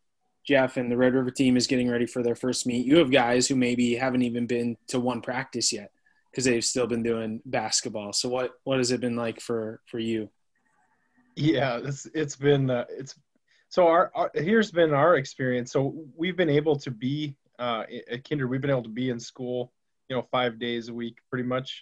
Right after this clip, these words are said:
Speaker 2: Uh, we haven't had to do the, the hybrid. So we had really good numbers actually when we, when we started the year.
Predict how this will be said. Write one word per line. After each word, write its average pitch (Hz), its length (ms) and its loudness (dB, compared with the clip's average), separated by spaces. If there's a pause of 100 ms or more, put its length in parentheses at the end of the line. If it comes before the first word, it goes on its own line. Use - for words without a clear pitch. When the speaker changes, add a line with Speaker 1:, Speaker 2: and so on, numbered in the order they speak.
Speaker 2:
Uh, 117 160 -4
we 117 100 -6
haven't 113 200 -8
had 113 200 -6
to 113 60 -14
do 117 220 -8
the, 104 280 -6 (480)
the - 60 -10
hybrid. 127 540 -2 (480)
So 143 240 2
we 160 160 0
had 170 240 6
really 156 300 4
good 143 260 2
numbers 127 360 0
actually 127 460 -2
when 123 240 -2
we, 113 340 -6
when 127 160 -6
we 123 120 -2
started 135 420 -2
the 117 100 -4
year. 120 380 -2